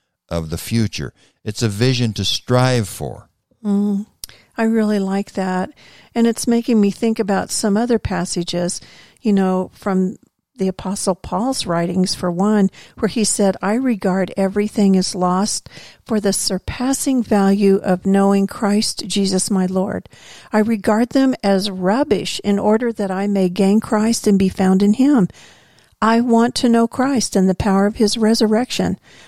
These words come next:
Speaker 2: I mean, Paul is telling us what his goals are there in Philippians three, don't you think?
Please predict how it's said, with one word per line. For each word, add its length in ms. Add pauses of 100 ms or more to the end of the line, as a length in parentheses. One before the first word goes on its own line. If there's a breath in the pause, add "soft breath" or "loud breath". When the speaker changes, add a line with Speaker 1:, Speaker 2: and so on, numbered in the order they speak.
Speaker 2:
I 80
mean, 260 (240)
Paul 320
is 140
telling 360
us 220
what 140
his 240
goals 420
are 240
there 260
in 100
Philippians 580
three, 260
don't 260
you 60
think? 400